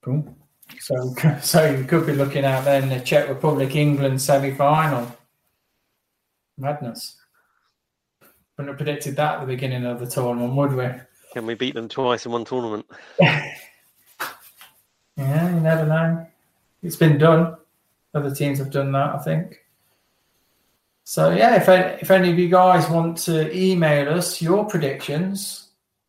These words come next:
Speaker 1: then please do so to V A R at the bar twenty twenty at gmail dot com, or you can tweet us at V A R at the bar one or Facebook us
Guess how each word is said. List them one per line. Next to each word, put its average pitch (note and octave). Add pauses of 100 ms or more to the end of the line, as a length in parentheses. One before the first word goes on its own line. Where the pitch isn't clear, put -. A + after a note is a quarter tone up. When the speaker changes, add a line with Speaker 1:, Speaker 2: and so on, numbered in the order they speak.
(400)
Speaker 1:
then D3
please D3+
do D3
so C#3
to C3+
V C#3+
A C3+
R C3
at -
the C3
bar B2
twenty B2+
twenty B2+
at -
gmail B2
dot A#2+
com, G#3+
or C3+
you B2
can A#2+ (880)
tweet D3
us C#3
at C3+
V C3+
A B2
R A#2+
at -
the B2+
bar A#2+
one D3 (460)
or B2+
Facebook E3
us D3+